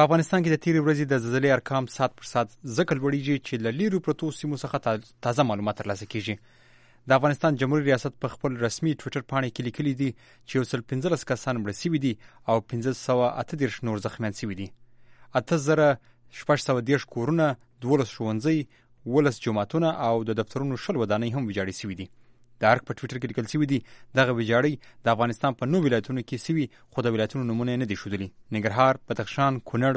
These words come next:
بغلان، نورستان او ځینې نور د هغه ولایتونه دي چې پکې ډېر کسان مړه سوي دي.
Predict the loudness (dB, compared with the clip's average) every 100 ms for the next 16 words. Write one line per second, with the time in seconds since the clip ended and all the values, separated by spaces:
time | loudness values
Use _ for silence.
0 | 0 -2 2 0 0 -2 -4 0 2 2
1 | -2 -16 -20 0 2 4 4 4 4 2
2 | 0 0 2 0 0 0 0 -4 -6 -20
3 | -16 -6 -4 -2 -2 -2 -4 -8 -6 -6
4 | -6 -6 -8